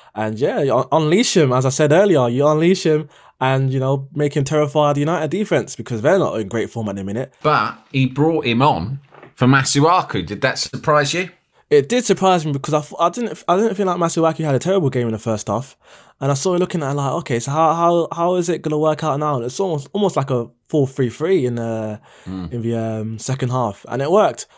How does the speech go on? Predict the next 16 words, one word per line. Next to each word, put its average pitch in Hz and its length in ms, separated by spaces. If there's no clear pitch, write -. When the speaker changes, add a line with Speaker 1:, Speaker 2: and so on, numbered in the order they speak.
Speaker 1:
But 127 100
I 123 100
still 165 200
feel 139 180
like 123 200
Moyes 135 180
will 113 160
stick 135 320
with 117 100
the 107 60
four 123 220
five 113 240
one 117 180
against 107 320
Man 117 140
United, 113 380